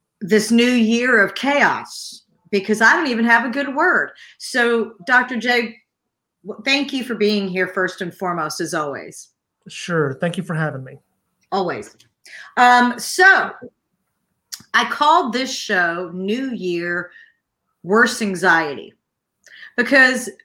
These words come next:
Speaker 1: you know, usually the thing is you say, "New year, new you, new year, new anxiety." This is not new anxiety.
Speaker 2: Right.
Speaker 1: This is anxiety that has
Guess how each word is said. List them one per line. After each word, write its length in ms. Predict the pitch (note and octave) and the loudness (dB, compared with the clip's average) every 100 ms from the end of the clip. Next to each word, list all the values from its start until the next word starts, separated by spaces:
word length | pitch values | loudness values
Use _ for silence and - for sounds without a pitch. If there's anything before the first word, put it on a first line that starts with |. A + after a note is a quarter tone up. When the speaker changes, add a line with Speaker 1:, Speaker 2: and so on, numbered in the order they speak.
| _ - | _ -2
Speaker 1:
you 120 | C#4+ | 2
know, 80 | C#4 | 2
usually 680 | C4+ C#4+ D4 C4+ A#3 A3+ | 2 0 -2 0 2 2
the 320 | G3+ G3+ F#3+ - - | 2 0 0 -4 -4
thing 260 | G#3+ G3+ | -2 -2
is 280 | F#3+ F3+ F3+ | -2 -4 -4
you 60 | F#3+ | -4
say, 220 | F#3+ F#3 | -2 -2
"New 200 | F#3+ F#3 | -2 -2
year, 560 | F#3 G3 F#3+ F#3+ F#3 F3 | 0 4 6 6 6 2
new 200 | F3+ E3 | -2 -2
you, 580 | F3+ G3 F#3+ F#3 F#3 F3 | 2 4 4 2 -2 -2
new 220 | E3+ D#3+ | -6 -6
year, 580 | E3+ G3+ G3 F#3+ F#3+ F#3 | -2 0 2 2 2 0
new 160 | F3+ | -6
anxiety." 680 | E3 E3 G#3 G#3+ A3 A3 A3 - - - | -14 -2 4 6 4 0 -4 -12 -16 -4
This 240 | D4+ E4 | -2 0
is 120 | E4+ | 0
not 280 | C4+ D4 B3+ | 2 4 2
new 180 | B3 B3+ | 0 -2
anxiety. 720 | A#3+ A3+ B3+ D4+ G#3+ B2+ - _ _ _ _ _ _ _ _ _ _ _ _ _ _ _ _ _ E3 | -2 0 2 2 0 -8 -12 _ _ _ _ _ _ _ _ _ _ _ _ _ _ _ _ _ -2
Speaker 2:
Right. 80 | D#3+ | 2
Speaker 1:
This 160 | A3+ | 2
is 340 | - C4+ B3 - _ - | 2 -10 -14 -18 _ -2
anxiety 840 | A#3 G#3+ A3 A3+ B3 C4 C4+ A#3+ | 2 4 6 6 6 2 -2 -2
that 240 | G#3+ G#3 | -2 -2
has 380 | G3 F#3 F3 - | 0 -2 -2 -10